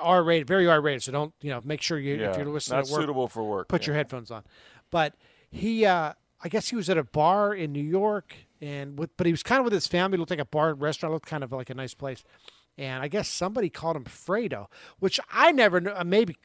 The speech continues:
Speaker 1: you know, maybe I'm just totally ignorant about the whole thing. I didn't realize that was an insult when you call somebody Fredo.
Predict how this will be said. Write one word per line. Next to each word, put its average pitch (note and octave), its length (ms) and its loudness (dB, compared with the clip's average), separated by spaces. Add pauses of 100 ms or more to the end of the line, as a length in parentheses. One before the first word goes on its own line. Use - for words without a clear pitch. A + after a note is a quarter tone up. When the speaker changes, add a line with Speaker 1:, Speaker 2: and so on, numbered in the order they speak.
(120)
Speaker 1:
you E3+ 100 -4
know, D3 60 -4
maybe D3+ 260 -2
I'm D3+ 220 -2
just B2+ 240 -14 (100)
totally C#3+ 300 -4
ignorant G3 300 -6
about A#2+ 180 -10
the - 60 -14
whole B2+ 80 -10
thing. D3 260 -14
I A#3 160 2
didn't A#3+ 160 2
realize D3+ 320 2
that C#3 140 -6
was A#2+ 140 -12
an A#2+ 100 -12
insult A#2+ 380 -14 (320)
when C3+ 100 -10
you D3 100 -6
call D3 220 -4
somebody C3 320 -10
Fredo. C3+ 580 -4